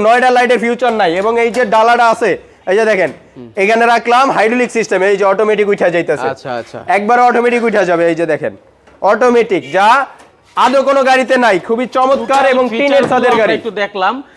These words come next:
Speaker 2: হ্যাঁ, গাড়িটা আসলে কতটা মজবুত এবং কি কি থাকছে গাড়িতে। Overall যেটা আমরা ভাবলাম যে অন্যান্য যে গাড়িগুলো আছে গতানুগতিক গাড়ি, এইটা থেকে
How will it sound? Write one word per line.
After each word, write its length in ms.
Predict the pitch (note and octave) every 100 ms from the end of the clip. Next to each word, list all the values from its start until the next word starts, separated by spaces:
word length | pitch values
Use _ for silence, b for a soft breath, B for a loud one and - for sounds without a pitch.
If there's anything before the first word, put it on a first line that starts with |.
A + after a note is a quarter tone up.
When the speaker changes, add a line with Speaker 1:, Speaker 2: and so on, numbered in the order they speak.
| B -
Speaker 2:
হ্যাঁ, 260 | B3+ A3
গাড়িটা 400 | D#3+ F3 F3 G3
আসলে 280 | F#3+ G#3 G3+ G3+
কতটা 320 | F3 G#3 G3
মজবুত 580 | F3+ G3 F#3 F3+ F#3+ F#3+
এবং 260 | D#3+ E3 D#3+
কি 100 | F#3+
কি 140 | F3 G3+
থাকছে 480 | - F3 - F3+ D#3
গাড়িতে। 320 | D3+ C#3 F#3+ A#3+ B B F3+
Overall 320 | F#3+ A3+ B3 A3+
যেটা 280 | F#3 G3+ G#3+
আমরা 220 | G3+ G3
ভাবলাম 420 | E3+ F3 F#3 F#3+
যে 80 | D#3
অন্যান্য 520 | E3 F#3 G#3 G3+ G3
যে 120 | E3 F#3
গাড়িগুলো 440 | F#3+ F3+ E3+ F3+
আছে 280 | F3 E3 D#3
গতানুগতিক 720 | D#3+ E3 E3 D#3 E3 C#3+ C#3+
গাড়ি, 160 | D3 G3+
এইটা 360 | G#3 A3 A3+
থেকে 260 | A3 A3